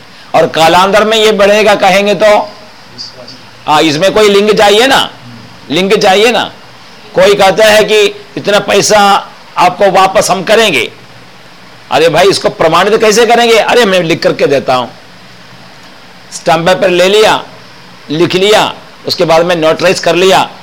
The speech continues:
दो साक्षी का साइन भी आ गया, ठीक है। कोई कहता, "नहीं, मैं चेक दे देता हूँ," पर कर्म को करते हुए कौन चेक देता है? चेक मतलब चेक लीफ कोई नहीं देता, कोई प्रोमिसरी नोट,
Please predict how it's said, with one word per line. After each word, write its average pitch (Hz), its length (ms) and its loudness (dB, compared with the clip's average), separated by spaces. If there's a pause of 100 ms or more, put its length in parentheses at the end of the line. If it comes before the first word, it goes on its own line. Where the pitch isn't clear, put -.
दो 151 100 0
साक्षी 147 380 -2
का 180 240 0 (560)
साइन 151 360 -2
भी 131 80 -2
आ 101 140 -2
गया, 90 200 -8 (920)
ठीक 123 160 -10
है। 143 80 -2 (760)
कोई 208 140 2
कहता, 220 180 2
"नहीं, 226 160 2
मैं 196 180 -2
चेक 190 300 -2
दे 151 160 0
देता 131 280 0
हूँ," 117 180 -4 (1500)
पर 170 220 2
कर्म 175 340 0
को 185 140 0
करते 156 260 0
हुए 185 200 2
कौन 175 240 0
चेक 120 220 -4
देता 139 280 0
है? 127 240 -4 (600)
चेक 160 220 -4 (320)
मतलब 175 240 -2
चेक 147 240 -4
लीफ 147 180 -4 (1900)
कोई 147 140 0
नहीं 143 140 -6
देता, 98 300 -8 (320)
कोई 165 120 0
प्रोमिसरी 170 480 0
नोट, 175 260 -2